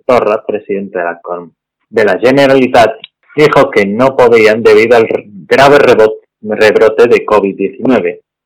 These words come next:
En el monasterio en el que estuvieron, que data del siglo doce,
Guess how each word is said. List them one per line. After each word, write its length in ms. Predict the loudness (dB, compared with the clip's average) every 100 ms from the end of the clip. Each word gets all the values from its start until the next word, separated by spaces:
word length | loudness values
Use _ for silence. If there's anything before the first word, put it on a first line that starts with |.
| _ _
En 160 | -2 0
el 120 | 0
monasterio 520 | 0 -2 -2 0 0
en 60 | -2
el 120 | -4
que 80 | -4
estuvieron, 540 | -4 0 0 -2 -6
que 100 | -6
data 280 | -6 -4 -4
del 200 | -4 -8
siglo 280 | -6 -4 -2
doce, 420 | -2 -4 -8 -8